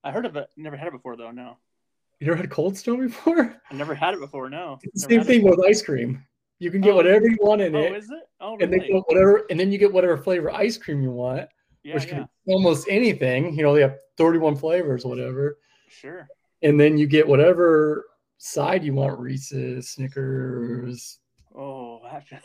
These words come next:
Speaker 2: Uh,
Speaker 1: sounds really
Speaker 2: jelly
Speaker 1: good,
Speaker 2: beans,
Speaker 1: actually.
Speaker 2: whatever you
Speaker 1: Yeah.
Speaker 2: want, right? Oreo cookies, whatever kind of thing you want in there, you can think of.
Speaker 1: Yeah.
Speaker 2: And, uh,
Speaker 1: Right.
Speaker 2: bacon if you want it.
Speaker 1: <laughs>
Speaker 2: And then they mix it all together. So,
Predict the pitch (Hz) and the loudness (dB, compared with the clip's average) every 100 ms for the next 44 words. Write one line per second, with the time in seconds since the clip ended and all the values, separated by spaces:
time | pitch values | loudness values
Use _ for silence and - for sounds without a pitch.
0 | 127 120 120 120 170 151 160 147 139 147 | -4 -2 -2 -4 -6 -4 -2 2 4 4
1 | - 147 147 151 151 147 165 170 156 180 | 4 4 4 4 2 6 6 6 4 6
2 | 170 147 143 143 151 156 143 143 151 143 | 4 4 2 2 2 4 4 4 0 -2
3 | 147 135 156 170 165 170 160 139 _ - | -6 -2 2 2 2 -4 -8 -10 _ -14
4 | 165 147 143 165 143 127 131 131 127 117 | -6 -4 -2 -2 -4 -4 -6 -6 -8 -8
5 | 156 135 127 123 _ _ - 135 135 135 | -4 -2 -2 -6 _ _ -6 0 0 0
6 | 135 _ _ _ - 143 147 143 151 147 | -4 _ _ _ 2 4 4 4 4 4
7 | 143 143 143 143 143 _ _ _ _ _ | 2 0 2 0 -4 _ _ _ _ _
8 | 960 - - - - 139 165 170 185 196 | -8 -4 -2 -4 -2 -2 0 2 0 4
9 | 202 190 190 247 185 135 - - 175 160 | 4 6 4 4 2 0 -6 -2 2 2
10 | - | -2